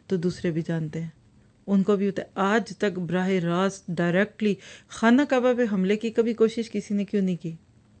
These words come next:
میرا ایک question ہے۔ میں نام نہیں لیتی، نہ مجھے آتے ہیں، نہ میرا کوئی اتنا زیادہ، آ، خبروں سے دلچسپی ہے، لیکن پوری دنیا پہ ہے نا حلہ بول۔ میں اکثر سوچتی ہوں حج والے دن،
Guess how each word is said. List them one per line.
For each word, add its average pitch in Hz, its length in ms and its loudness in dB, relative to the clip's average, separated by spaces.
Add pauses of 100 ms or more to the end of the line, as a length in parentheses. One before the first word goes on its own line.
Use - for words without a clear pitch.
میرا 190 120 2
ایک 202 120 0
question 180 420 -4
ہے۔ 170 60 -8 (760)
میں 226 140 6
نام 220 200 6
نہیں 220 200 6
لیتی، 196 280 0
نہ 196 140 0
مجھے 190 260 2
آتے 180 260 2
ہیں، 196 60 2
نہ 196 140 2
میرا 190 240 2
کوئی 190 200 0
اتنا 190 260 0
زیادہ، 180 280 2
آ، 175 480 0
خبروں 175 400 -2
سے 185 140 -2
دلچسپی 175 460 -2
ہے، 196 60 0
لیکن 202 220 0
پوری 226 240 2
دنیا 202 360 0
پہ 214 220 0
ہے 196 140 0
نا 233 380 0
حلہ 190 160 0 (140)
بول۔ 170 140 0 (880)
میں 247 100 4
اکثر 285 200 0
سوچتی 175 480 -2
ہوں 156 80 -6 (140)
حج 202 200 2
والے 190 220 2
دن، 170 240 0